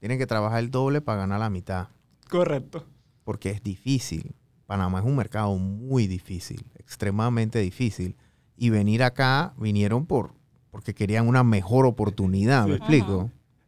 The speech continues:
Speaker 2: De hecho, muchas, muchas de las críticas, algunas son porque, ah, oye, ellos no son de aquí y le está, y le está yendo bien.
Speaker 3: Sí.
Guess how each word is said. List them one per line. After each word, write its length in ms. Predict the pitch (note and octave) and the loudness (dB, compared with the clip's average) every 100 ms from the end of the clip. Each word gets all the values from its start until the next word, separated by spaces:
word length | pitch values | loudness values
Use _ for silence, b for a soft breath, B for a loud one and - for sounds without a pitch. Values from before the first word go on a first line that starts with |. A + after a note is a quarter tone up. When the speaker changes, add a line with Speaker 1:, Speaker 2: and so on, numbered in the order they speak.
| _ | _
Speaker 2:
De 160 | E3+ F#3 | 0 0
hecho, 300 | E3+ G#3 - | 2 -2 -2
muchas, 540 | F#3 G#3 G#3 A3 A3 - | 0 2 4 2 0 -6
muchas 400 | G3 G3+ G3+ A3 | -2 0 2 2
de 40 | A#3 | 2
las 120 | G3+ | 2
críticas, 540 | G3+ F#3 G3+ C4 A#3 - | 0 -2 -4 -4 -6 2
algunas 420 | E3+ F3 F3 F#3 | 4 4 2 2
son 240 | F#3+ G#3 G3+ | 0 -2 -2
porque, 380 | G#3+ G3 F3+ E3 B B | -2 -2 -2 -6 B B
ah, 280 | - G#3+ A3 | 0 2 2
oye, 260 | G#3 A3 G3 | 2 2 2
ellos 140 | F#3 | 2
no 140 | G3+ G#3+ | 0 -2
son 120 | A3 | 0
de 80 | G#3 | 0
aquí 320 | G#3 B3 G#3 | -2 -8 -4
y 100 | G3 | -2
le 80 | F#3+ | 0
está, 220 | F3+ F3 | 0 -2
y 280 | F3 - F3+ | -2 -4 -2
le 80 | F3+ | -2
está 160 | F3 F3+ | 0 0
yendo 240 | G3+ A3 | 2 2
bien. 180 | A3+ | 2
Speaker 3:
Sí. 60 | A#3 | 0